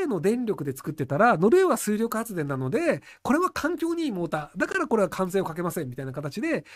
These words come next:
ヨーロッパが得するルールっていうのを作り続けるんですよ。だってそれヨーロッパの人たちにとってみたら当然じゃないですか。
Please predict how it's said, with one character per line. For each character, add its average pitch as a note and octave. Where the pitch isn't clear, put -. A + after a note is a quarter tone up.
ヨ D#4+
ー -
ロ F#4+
ッ -
パ B3
が A#3+
得 -
す C#4
る C#4+
ル D#4+
ー D4
ル A3+
っ A3
て -
い F#3
う A#3
の G4+
を F#4
作 -
り A3
続 A3
け A3
る F3+
ん C3+
で B2+
す -
よ。 G2
だ C#4
っ D4
て B3+
そ D#3
れ C3+
ヨ F3
ー E4
ロ F#4
ッ -
パ C4+
の D#3
人 D#3+
た C#3
ち C3+
に B2
と E3+
っ -
て -
み B2+
た B2
ら A#2
当 D3
然 D#3
じ D3
ゃ -
な -
い C3+
で -
す -
か。 -